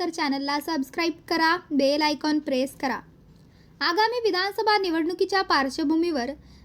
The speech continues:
राज्यातील राजकीय हालचालींना वेग आला आहे. राज्यातील सर्वच पक्ष सध्या जोमाने कामाला लागले आहेत. अनेक ठिकाणी पक्ष नेतृत्वाच्या अध-,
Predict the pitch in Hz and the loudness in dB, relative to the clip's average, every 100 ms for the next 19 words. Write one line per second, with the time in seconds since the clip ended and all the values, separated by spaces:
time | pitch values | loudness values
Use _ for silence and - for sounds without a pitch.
0 | - 294 339 339 453 494 480 370 330 359 | -4 0 2 0 0 2 2 2 0 -2
1 | 427 440 392 339 359 359 359 359 330 285 | -2 -2 -2 -2 -2 -2 -2 -4 -2 -2
2 | 269 294 294 294 269 - _ _ - _ | 0 0 0 -2 -4 -12 _ _ -20 _
3 | - - 294 339 339 453 508 494 466 427 | -20 -6 0 0 0 0 0 0 0 0
4 | 440 427 440 370 415 415 403 311 370 349 | 0 -2 -4 -2 0 0 0 0 0 0
5 | 302 311 320 330 339 339 294 294 294 247 | -2 -2 -2 -4 -4 -4 -2 -2 -2 -2
6 | 233 262 285 226 240 - - - - - | -2 -4 -4 -8 -12 -20 -20 -20 -12 -2
7 | 349 453 480 480 440 440 440 381 - 370 | 0 2 2 2 2 0 -2 -4 -4 -4
8 | 370 392 - - - 320 349 427 453 453 | -4 -4 -8 -20 -8 -4 -2 2 2 2
9 | 403 - 403 392 302 | 2 0 -2 0 0